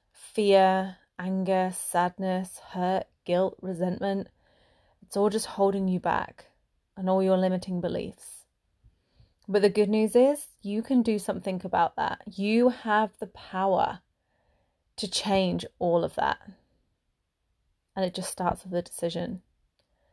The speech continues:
A decision that you are worth more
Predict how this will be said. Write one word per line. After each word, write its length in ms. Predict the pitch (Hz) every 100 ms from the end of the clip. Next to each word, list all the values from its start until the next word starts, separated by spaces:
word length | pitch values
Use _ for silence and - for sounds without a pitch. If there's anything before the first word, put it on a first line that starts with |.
| _ _ _ -
A 60 |
decision 720 | 170 - 185 180 175 180 247 - _ _ _ _
that 80 | -
you 440 | 185 170 185 180 -
are 180 | 175 170
worth 680 | 160 170 160 165 175 - _
more 600 | 180 170 165 165 233 330